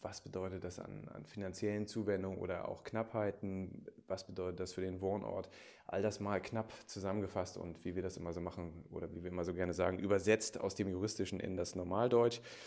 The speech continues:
Und, ähm, ja, ich glaube, ich habe damit einen sehr ganz gu-, guten Auftaktvortrag gehalten, der dann in weiteren Worksh-, in weitere Workshops überging zum Thema, äh, kulturspezifische oder, äh, sensible Kommunikation mit den Eltern, äh,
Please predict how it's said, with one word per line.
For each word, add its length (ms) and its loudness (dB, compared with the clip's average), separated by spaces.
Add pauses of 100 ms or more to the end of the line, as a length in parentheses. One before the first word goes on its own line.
(360)
Und, 760 4
ähm, 440 -2
ja, 200 10
ich 60 -2
glaube, 180 6
ich 60 2
habe 100 -4
damit 180 4
einen 160 4
sehr 120 8
ganz 200 2
gu-, 120 2
guten 440 0
Auftaktvortrag 920 0
gehalten, 400 0
der 460 2 (240)
dann 440 0
in 280 -2
weiteren 400 0
Worksh-, 240 2
in 240 -6
weitere 280 0
Workshops 440 -2
überging 560 0
zum 200 -4
Thema, 480 -2 (800)
äh, 360 12
kulturspezifische 1040 6
oder, 380 6
äh, 400 0
sensible 960 4
Kommunikation 680 2
mit 120 0
den 100 2
Eltern, 680 4
äh, 460 -4